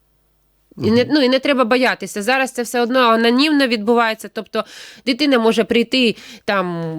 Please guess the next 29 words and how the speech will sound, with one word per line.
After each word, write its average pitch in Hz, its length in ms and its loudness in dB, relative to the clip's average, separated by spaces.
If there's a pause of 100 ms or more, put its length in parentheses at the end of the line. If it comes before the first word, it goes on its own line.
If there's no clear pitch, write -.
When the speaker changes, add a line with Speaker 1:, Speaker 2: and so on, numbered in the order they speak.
Speaker 1:
до 190 320 0
відділення, 208 720 0 (260)
там, 208 220 -2 (160)
е, 196 280 -6
до 202 220 0
працівника 233 580 -2
поліції, 208 340 -4
який 226 160 -2
займається 220 460 0
саме 311 340 0
дітьми, 226 380 -4
Speaker 2:
Мгм. 208 120 -8 (480)
Speaker 1:
показати, 294 720 -2 (480)
і 240 260 -4
вже 240 220 -2
працівники, 247 680 -2
професіонали 226 640 -2
будуть 185 220 -4
з - 60 -10
цим 185 140 -8
розбиратися. 165 720 -8 (140)
Що 240 220 -2
це 233 300 -4
за 190 180 -6
людина 247 440 2
і - 100 -4
чому 190 260 -4
вона 190 220 -4
пише. - 340 -14